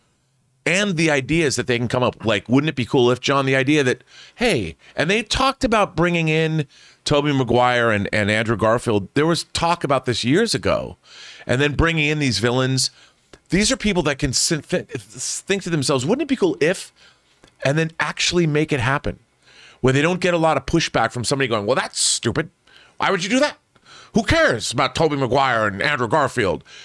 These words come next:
Because that would be the conventional wisdom. And I think that this kind of success is a singular success. It's never happened before. I don't know if it'll happen again. But for me, I find it quite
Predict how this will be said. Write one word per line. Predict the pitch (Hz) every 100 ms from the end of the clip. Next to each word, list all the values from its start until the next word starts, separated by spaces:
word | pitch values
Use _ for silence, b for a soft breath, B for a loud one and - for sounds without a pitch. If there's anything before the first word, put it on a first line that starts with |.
| B
Because | 156 180 160
that | 185 220
would | 196
be | 185
the | 151
conventional | 151 139 135 135 120
wisdom. | 127 127 95 82 B B B B
And | 131
I | 139
think | 131 190 180
that | 165 117
this | 160 170
kind | - 165 160
of | 135
success | - 123 - 135 131 143 - b b b -
is | 101
a | 104
singular | - 151 165 165 156
success. | 151 - 147 143 - -
It's | 107 -
never | 107 104
happened | - 131 156 156
before. | 143 - 151 151
I | 98
don't | 98 117
know | 131
if | 123
it'll | 110
happen | 107 110 110
again. | 87 107 113 151 160 B B B B
But | 123 -
for | 143
me, | 143 220 175
I | 160
find | 175 190 131
it | -
quite | - 123 127